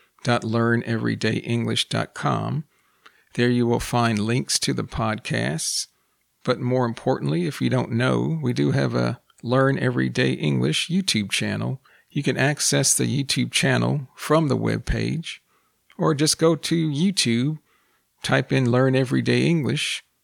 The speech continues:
and you will find us there. We have a lot of interesting and engaging videos that you will be able to watch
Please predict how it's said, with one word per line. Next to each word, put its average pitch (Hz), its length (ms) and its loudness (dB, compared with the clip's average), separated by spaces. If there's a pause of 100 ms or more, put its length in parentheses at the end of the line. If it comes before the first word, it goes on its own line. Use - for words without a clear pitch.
(200)
and 127 200 0
you 127 80 2
will 123 120 2
find 139 400 0
us - 180 2
there. 123 300 2
We 131 100 0
have 117 140 0
a 120 40 0
lot 120 240 2
of 113 240 -2
interesting 131 600 0
and 123 100 2
engaging 123 680 0
videos 120 840 -2 (420)
that - 260 -2
you 131 80 0
will 127 140 2
be 123 180 0
able 120 220 -2
to 120 600 -2
watch 123 600 -2